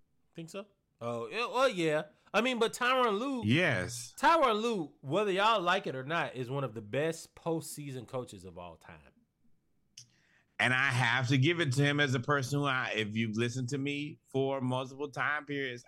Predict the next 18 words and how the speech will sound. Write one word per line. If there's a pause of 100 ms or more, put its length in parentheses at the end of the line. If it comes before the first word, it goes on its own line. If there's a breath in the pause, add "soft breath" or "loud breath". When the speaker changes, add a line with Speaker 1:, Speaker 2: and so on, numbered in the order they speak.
(120)
Speaker 2:
I've
just
respected
Tyronn
Lue
as
a
player
and
as
a
coach. (1300)
The,
what
he's
done
with
Russ,